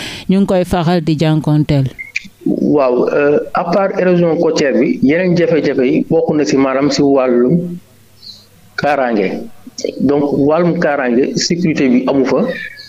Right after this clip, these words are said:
Speaker 2: Euh, beneen bi aussi tamit, wàllum ñàkk ndox bi aussi, euh, am na fa lool.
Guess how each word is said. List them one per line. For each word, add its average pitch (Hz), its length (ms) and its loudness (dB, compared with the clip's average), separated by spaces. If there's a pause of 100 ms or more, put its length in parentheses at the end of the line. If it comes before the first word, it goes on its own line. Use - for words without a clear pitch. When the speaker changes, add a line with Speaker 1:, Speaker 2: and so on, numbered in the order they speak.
(240)
Speaker 2:
Euh, 139 240 0
beneen 165 400 2
bi 156 80 2
aussi 156 240 0
tamit, 147 240 2
wàllum 143 420 2
ñàkk 143 240 0
ndox 127 200 0
bi 123 200 0
aussi, 135 440 0 (240)
euh, 123 380 2 (160)
am 139 160 0
na 131 100 2
fa 127 100 -2
lool. 113 300 2